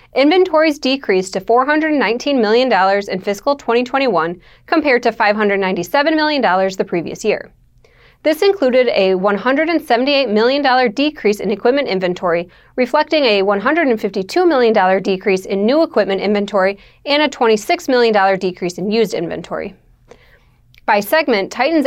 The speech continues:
agriculture revenue increased eighteen percent to eight hundred eighty-six million dollars in fiscal twenty twenty-one,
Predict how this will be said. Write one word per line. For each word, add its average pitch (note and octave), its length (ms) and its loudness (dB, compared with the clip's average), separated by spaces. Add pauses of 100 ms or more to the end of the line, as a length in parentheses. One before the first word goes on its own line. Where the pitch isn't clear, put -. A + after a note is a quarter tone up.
agriculture B3+ 720 0
revenue F#3+ 400 0 (100)
increased A#3+ 480 -2
eighteen C#4 320 0
percent G3 420 -2 (220)
to B3 100 -2
eight C#4+ 220 0
hundred D4 280 0
eighty-six A#3+ 460 -2
million A3 300 2
dollars F3 380 2
in G#3 100 -4
fiscal A3+ 380 -2
twenty G3 260 -4
twenty-one, F3+ 580 -4